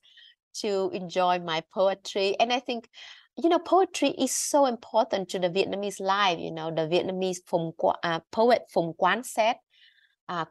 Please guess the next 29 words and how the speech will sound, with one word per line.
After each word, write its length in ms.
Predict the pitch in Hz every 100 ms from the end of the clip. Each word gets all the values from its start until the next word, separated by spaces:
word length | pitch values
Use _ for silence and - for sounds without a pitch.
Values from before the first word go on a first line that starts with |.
| -
"Có 200 | 269 349
những 220 | 330 247
phút 260 | - 339 349
ngã 220 | 254 -
lòng, 360 | 277 233 170 151 -
tôi 300 | 247 254 240 202
viện 240 | 208 - -
câu 220 | - 240 226
thơ 340 | - 226 220 214
và, 240 | 190 147 - _ _ _
và 300 | 156 185 170
đứng 220 | 165 220
dậy." 280 | 240 190 - _ _ _ _ _ _ -
"In 320 | 247 247 240
moments 500 | 254 277 247 180 156 -
of 100 | 165 -
difficulty, 920 | 185 302 - - 180 175 - 196 185 -
I 220 | 202 220
hold 480 | 226 - 233 226 220 -
on 280 | 196 202 190
to 100 | - 185
the 120 | 175
verse 480 | 151 160 220 214 190
of 120 | - - _
poetry 800 | - 269 247 - - 175 160 160 - - - _
and 200 | 180 196 196 -
pull 460 | - 220 220 214 214
myself 460 | 196 180 - 180 180 _ -
up." 320 | 170 -